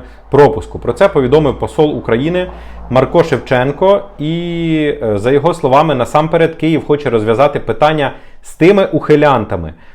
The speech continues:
якими, е, яким Молдова відмовила в притулку, але вони не повернулись в Україну. І я не знаю, в чому здивування, наприклад, посла, якщо, е, спокійно людина не отримала притулку в Молдові,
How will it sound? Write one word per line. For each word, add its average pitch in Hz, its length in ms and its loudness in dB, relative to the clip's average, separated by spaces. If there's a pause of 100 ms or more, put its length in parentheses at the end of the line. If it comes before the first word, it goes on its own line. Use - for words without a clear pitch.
(160)
якими, 156 440 0
е, 104 720 0
яким 160 420 -2
Молдова 131 500 2
відмовила 120 600 2
в 110 80 0
притулку, 160 480 -2
але 110 180 2
вони 131 220 0
не 170 80 0
повернулись 131 600 -2 (180)
в 120 140 -10
Україну. 143 680 0 (420)
І 131 360 0 (140)
я 131 180 2
не 175 120 -2
знаю, 147 300 0
в 104 60 -6
чому 131 240 -2
здивування, 117 520 0
наприклад, 113 480 -4
посла, 180 400 0
якщо, 143 460 0
е, 101 920 0
спокійно 135 500 -2
людина 127 320 0
не 123 120 0
отримала 123 400 0
притулку 127 460 -6
в 110 40 -6
Молдові, 151 440 0